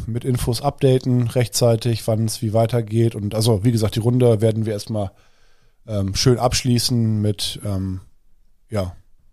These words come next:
der Zusammenfassung, ähm, alles veröffentlichen, dass man dann als, ähm,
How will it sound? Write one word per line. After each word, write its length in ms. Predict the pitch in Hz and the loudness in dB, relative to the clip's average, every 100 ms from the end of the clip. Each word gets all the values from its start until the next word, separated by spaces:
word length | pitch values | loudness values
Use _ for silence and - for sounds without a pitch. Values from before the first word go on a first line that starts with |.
| - | -8
der 100 | 113 | -6
Zusammenfassung, 920 | - 120 120 - 117 - 113 107 104 - - _ _ _ _ _ _ | 0 2 2 0 0 2 2 0 -4 -10 -20 _ _ _ _ _ _
ähm, 200 | 98 92 _ | -20 -20 _
alles 180 | 104 98 | -6 -4
veröffentlichen, 640 | 104 107 113 104 101 104 | -2 -2 -2 -2 -4 -4
dass 160 | 98 92 | -4 -4
man 180 | 98 95 | -4 -2
dann 160 | 95 | -4
als, 400 | 95 95 - - - | -4 -6 -6 -8 -6
ähm, 360 | 98 92 90 | -6 -4 -8